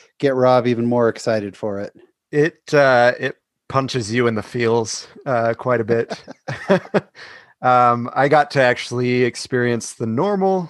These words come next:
Speaker 2: uh, World of Color, and then I went for the sixtieth anniversary, and they did, like, a, a Disneyland themed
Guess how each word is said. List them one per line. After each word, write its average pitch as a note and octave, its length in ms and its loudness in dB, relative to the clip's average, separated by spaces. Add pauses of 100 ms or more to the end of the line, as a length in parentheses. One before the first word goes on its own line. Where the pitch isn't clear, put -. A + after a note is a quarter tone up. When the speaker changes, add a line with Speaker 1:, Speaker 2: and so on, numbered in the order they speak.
(160)
Speaker 2:
uh, D3 220 0
World D3 240 0
of C3+ 40 -2
Color, C3+ 380 2
and C3 260 -2
then B2 220 0
I B2 100 -4
went A#2+ 280 -4
for A2+ 320 0
the G#2+ 100 -4
sixtieth - 480 -8
anniversary, A2+ 680 -4 (500)
and A#2 160 -2
they A2+ 100 4
did, G#2+ 220 0
like, A2 260 -2
a, A2 400 -6 (480)
a - 320 -10
Disneyland A#2+ 840 0
themed B2 640 -2